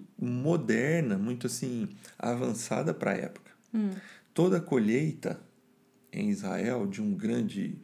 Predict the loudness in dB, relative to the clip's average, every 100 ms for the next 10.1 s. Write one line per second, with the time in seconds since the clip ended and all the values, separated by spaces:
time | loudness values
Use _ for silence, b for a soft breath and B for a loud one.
0 | B B -16 -6 -4 -2 -2 -2 -2 -2
1 | 0 -2 0 0 0 -2 0 0 2 -2
2 | -2 -4 -6 -4 0 0 2 4 4 2
3 | -2 -4 -2 -2 -6 -4 -2 0 -2 -6
4 | B B B B B B B B -6 -2
5 | 2 0 0 0 2 0 0 4 2 2
6 | 2 2 2 0 2 0 -2 -10 -20 -20
7 | -4 0 2 2 0 0 -2 -2 0 -2
8 | -4 -2 -2 -4 -10 -20 _ _ -2 2
9 | 4 4 4 2 2 2 2 -2 -4 -10
10 | -14